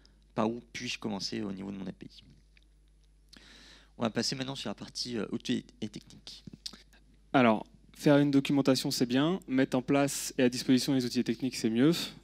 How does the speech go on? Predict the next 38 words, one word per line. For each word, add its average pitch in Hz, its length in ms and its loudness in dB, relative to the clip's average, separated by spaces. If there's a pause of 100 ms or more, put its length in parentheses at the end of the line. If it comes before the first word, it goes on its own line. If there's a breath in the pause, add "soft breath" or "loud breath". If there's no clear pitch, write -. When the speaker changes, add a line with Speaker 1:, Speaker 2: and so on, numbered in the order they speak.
Speaker 2:
Typiquement, 131 400 0
il - 20 4
y 120 40 4
a 110 40 2
quelque 107 140 -4
chose - 340 0
qui - 160 -10
va 113 120 4
pouvoir 113 600 0 (460 loud breath)
être 117 100 -2
fait, 139 240 4
c'est 135 200 2
la 113 100 8
mise 120 160 2
en 107 80 2
place 120 560 0
ou 127 120 2
la 110 100 6
mise 135 140 4
à 127 60 6
disposition 120 540 -2
de 117 80 2
code 135 320 2 (280)
pour 131 120 2
le 120 80 2
développeur, 117 600 2 (360 loud breath)
et - 40 0
notamment 131 360 4
au 139 40 4
travers 120 300 2
d'applications 127 460 4
de 127 40 -2
référence 117 680 -2 (440 loud breath)
ou, 131 140 10
euh, 117 120 10
d'exemples 131 300 6
de 123 100 4
code. 113 240 2